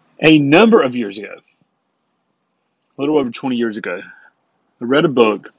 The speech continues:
and I've read hundreds upon hundreds of books. But this book was called High Probability Selling. Not even sure if it's in print anymore, but I'll save you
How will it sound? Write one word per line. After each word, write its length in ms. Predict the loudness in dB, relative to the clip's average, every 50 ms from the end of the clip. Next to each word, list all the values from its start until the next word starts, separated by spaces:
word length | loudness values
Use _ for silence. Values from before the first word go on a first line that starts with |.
| _ _ -2
and 100 | 2 2
I've 160 | 2 4 6
read 240 | 4 4 4 2 -4 _ _ _ _
hundreds 480 | -4 -2 0 2 4 4 4 2 2 -2
upon 240 | -6 -6 -6 -6 -4
hundreds 360 | -4 -4 -2 -2 -2 -4 -6
of 100 | -10 -10
books. 340 | -10 -12 -12 _ _ -20 _ _ _ _ _ _ _ _ _ _ _ _ _ _ -8
But 80 | 0 0
this 140 | 0 0 4
book 200 | 4 6 6 6
was 120 | 4 2
called 220 | 2 4 2 4 4
High 280 | 4 4 4 4 2 _
Probability 760 | -2 0 0 0 0 -2 -2 -2 -4 -4 -4 -8 -10 -16 -18
Selling. 460 | -14 -12 -12 -12 -12 -14 -16 -20 _ _ _ _ _ _ _ _ _ _ _ _ _ _ _ _ _ _ _ _ _ _ _ _ _ _ _ _ _ -12 -6
Not 140 | -2 0
even 160 | 0 0 -2 -4
sure 180 | -4 -4 -4
if 60 | -4
it's 120 | -6 -8 -8
in 300 | -8 -8 -8 -12 -14 _ _ _ _ _ _ _ _ _ _ _ _ _ _ _ _ _ _
print 260 | -4 -2 -2 -2 -2
anymore, 560 | -4 -2 -2 0 0 2 2 2 0 0 -4 _ _ _ _ _ _ _ _ _ _ _ _ _ _ _ _ _ _ _ _ _ _ _ _ _ 0
but 140 | 2 4 6
I'll 160 | 6 6 6
save 480 | 2 -2 -4 -2 0 2 2 2 2 2
you 380 | 0 0 2 2 0 -2 -6